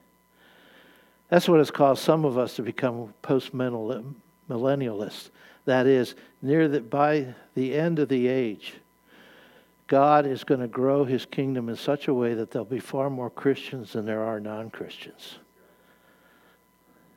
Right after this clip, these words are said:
And, you know, those who come out of some other backgrounds, and especially if you're depressed, discouraged, and you look at the American Youth Church, you say, "No, never gonna happen."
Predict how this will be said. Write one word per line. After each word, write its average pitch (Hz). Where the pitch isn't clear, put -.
And, 104
you 98
know, 92
those 123
who 127
come 123
out 120
of 113
some 123
other 107
backgrounds, 120
and 127
especially 135
if 113
you're 117
depressed, 127
discouraged, 117
and 117
you 120
look 127
at 117
the 127
American 113
Youth 107
Church, 131
you 98
say, -
"No, 110
never 117
gonna 120
happen." -